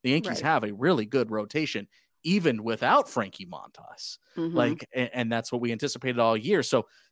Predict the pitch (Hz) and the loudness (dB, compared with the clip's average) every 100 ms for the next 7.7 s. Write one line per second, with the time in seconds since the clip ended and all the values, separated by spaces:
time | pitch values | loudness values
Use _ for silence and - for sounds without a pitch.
0 | 117 - 151 - 131 123 - - 170 220 | -12 -4 -4 0 0 0 -4 0 2 2
1 | 180 151 143 131 - 131 117 107 107 131 | 2 2 2 0 0 2 2 2 -4 -8
2 | 117 - 143 - 117 110 104 123 131 120 | -6 0 -2 0 0 0 0 2 2 2
3 | 113 113 131 123 110 _ - 107 - - | -2 0 2 2 0 _ -12 -10 -4 2
4 | 127 113 - - 127 120 110 107 107 104 | 2 2 -4 -4 -2 -2 -4 -6 -8 -10
5 | 107 104 104 101 104 131 117 104 107 143 | -10 -8 -8 -8 -12 -6 -4 -4 -4 0
6 | 185 123 107 - _ _ _ _ _ _ | 4 4 0 -4 _ _ _ _ _ _
7 | - 202 190 175 _ _ | -4 2 4 2 _ _